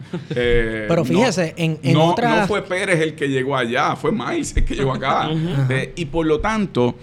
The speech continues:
Speaker 2: eh, eso requiere que, que haya una exigencia, eh, y yo sé que esto es difícil porque en, en Puerto Rico
Speaker 1: Ujú.
Speaker 2: el tema político, particularmente de estatus, es bien balcanizado, pero, pero requiere que haya un nivel de desprendimiento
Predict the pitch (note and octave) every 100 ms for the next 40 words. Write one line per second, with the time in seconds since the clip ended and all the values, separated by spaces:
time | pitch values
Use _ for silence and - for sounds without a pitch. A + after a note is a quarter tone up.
0 | - - - - - C3 C3 - - D#3+
1 | G#3 G3+ F#3+ G3+ G3+ F#3 D3 C#3 A#2+ A#2+
2 | - C3 B2 E3 F3 E3+ D#3 D3 D#3+ C#3+
3 | C3+ F#2+ - - - - G2+ G2 F#2+ F#2+
4 | - A2+ G2 A2 A#2+ D3+ D#3+ E3 D3+ D#3
5 | E3 - C3+ B2 A2 - - A2+ A#2+ -
6 | A2 A#2 D#3 C#3+ - C3 A2 B2+ C3 C3+
7 | D3 C3+ - - C3+ B2 C#3 D3 C3+ A2+
8 | A2 A#2 C#3 C3+ C#3+ C#3 B2 - B2+ C3+
9 | C#3 C3+ A#2 G#2+ A2 G#2+ F#2 - B2 A#2
10 | A#2 - - - - - - C3+ C3 C3
11 | C3 C3 F#3+ G#3 E3 C#3+ C#3+ D#3+ D3 D3+
12 | D3 D3+ D3+ B2+ G#2+ - A2 A2 G#2 A2
13 | B2 A#2 G#2